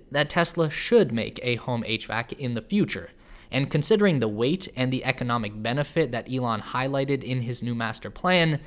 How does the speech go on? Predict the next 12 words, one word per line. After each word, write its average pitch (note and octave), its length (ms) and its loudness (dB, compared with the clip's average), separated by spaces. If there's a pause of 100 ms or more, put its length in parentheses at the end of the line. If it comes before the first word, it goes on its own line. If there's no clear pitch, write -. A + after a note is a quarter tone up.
(400)
it E3 140 -2
seems C#4+ 220 2
more F3 280 6
than B2 260 0
likely D3+ 480 0
that C3+ 400 0
this E3 220 2
is D3 120 -2
something C#3+ 380 -2
Tesla C3+ 380 -2
will A#2+ 400 2
do. A2+ 440 -4